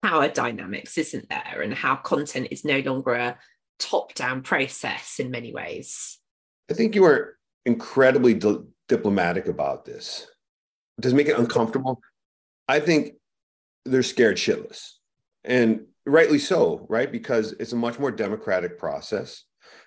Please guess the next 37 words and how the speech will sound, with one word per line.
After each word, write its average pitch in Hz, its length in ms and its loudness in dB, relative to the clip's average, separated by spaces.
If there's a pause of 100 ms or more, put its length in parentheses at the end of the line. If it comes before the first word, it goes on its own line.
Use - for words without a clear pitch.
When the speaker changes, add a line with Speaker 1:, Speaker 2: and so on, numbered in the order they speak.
(240)
Speaker 2:
Companies 120 380 2
come 107 240 0
up, - 160 0
you 107 60 2
know, 98 340 -2
companies, 117 480 0
creators, 107 800 2 (600)
talent, 120 460 0
celebrities, 107 720 -2 (120)
all 113 220 0
come 117 220 -6
up 107 160 -4
in 104 60 -4
ways 98 180 -4
that 82 100 -10
you 98 100 -6
never 101 260 -2
expected - 360 -4
from 98 140 -8
different 95 300 -2
locations. 90 640 -4 (640)
And 113 300 6
you 139 160 6
have 135 240 2
to 123 100 -2
compete 127 340 -2
against 107 240 0
them, 101 80 -4
and 101 80 0
you 101 80 0
don't 110 160 4
even 107 140 0
understand 90 520 -4
them. 71 220 -10 (540)
And 117 140 2
so, 120 200 6
yes, 135 400 2